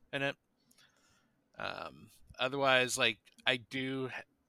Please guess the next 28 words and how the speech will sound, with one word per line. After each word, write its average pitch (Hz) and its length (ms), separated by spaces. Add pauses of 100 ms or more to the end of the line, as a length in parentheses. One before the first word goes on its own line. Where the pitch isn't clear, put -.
(400)
the 156 120
thirty 190 280
games 151 320
aren't 135 180
just, - 220
like, 98 160
small 120 360
games 104 360
either. 87 280
Like, 98 240 (140)
there, 127 260
there 135 120
can 147 160
be 135 80
some 110 180
massive 104 380
ones. 95 300
I 107 120
did 113 300
finish 113 300
Octopath, 98 680 (260)
uh, 92 240
a 87 80
couple 101 280
weeks 95 240
ago. 92 240 (100)
Octopath 104 420 (100)
two, 123 260